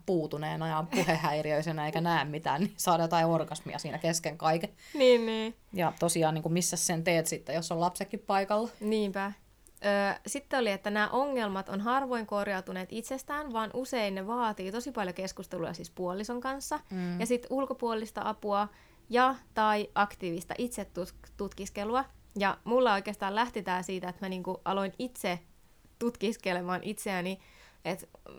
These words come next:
Speaker 2: meillä mies ei oo koskaan silleen mitenkään paino-, painostanut eikä mitään, koska mä oon
Speaker 1: Mm.
Speaker 2: ihan hirveästi kuullut niitäkin tarinoita, missä silleen jopa toiset naiset säälii sitä miestä,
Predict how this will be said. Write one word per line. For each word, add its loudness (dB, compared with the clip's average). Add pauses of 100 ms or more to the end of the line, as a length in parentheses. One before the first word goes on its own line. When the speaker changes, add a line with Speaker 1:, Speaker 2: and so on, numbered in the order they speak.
Speaker 2:
meillä 0
mies -2
ei -2
oo -6
koskaan -4
silleen -8
mitenkään -4
paino-, -2 (120)
painostanut -2
eikä -6
mitään, -4
koska -8
mä -2
oon -2
Speaker 1:
Mm. -8 (120)
Speaker 2:
ihan 2
hirveästi 0
kuullut -2
niitäkin -6
tarinoita, -4
missä -8
silleen -2 (880)
jopa 2 (260)
toiset 0
naiset -2 (220)
säälii 4 (180)
sitä -6
miestä, -2